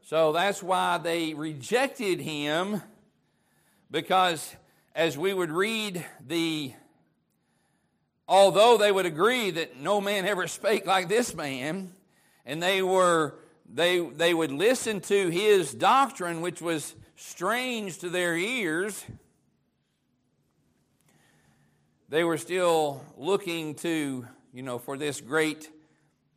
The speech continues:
warrior, if you want to put it that way, that would become king and it would deliver them in that way, not realizing that the deliverance they need, needed was not an external deliverance.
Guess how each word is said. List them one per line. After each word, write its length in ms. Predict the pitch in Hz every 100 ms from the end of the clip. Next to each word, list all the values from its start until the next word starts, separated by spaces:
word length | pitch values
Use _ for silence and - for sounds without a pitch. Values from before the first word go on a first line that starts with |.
| _ -
warrior, 560 | 175 202 151 127 139
if 160 | 135 127
you 80 | 127
want 160 | 135
to 40 | 123
put 140 | 131
it 80 | 120
that 220 | 127 110
way, 360 | 120 120 143 147
that 200 | 123 123
would 120 | 127
become 420 | 127 151 139 131
king 720 | - 170 160 131 135 156 151 - _ _ _ _ _ _ _ _ _ _
and 140 | 107 131
it 60 |
would 120 | 131
deliver 380 | 127 127 156 143
them 80 | 135
in 120 | 135
that 180 | 143 120
way, 260 | 139 151 135
not 340 | 143 151 123
realizing 720 | 151 202 165 147 139 135 139
that 140 | 139 117
the 100 | 117
deliverance 640 | 120 117 170 160 151 135
they 200 | 143 139
need, 640 | 135 151 180 135 135 131 -
needed 460 | 160 202 139 127
was 200 | 131 120
not 300 | 143 160 143
an 140 | 135 160
external 480 | 160 - 165 156
deliverance. 640 | 143 170 208 120 - -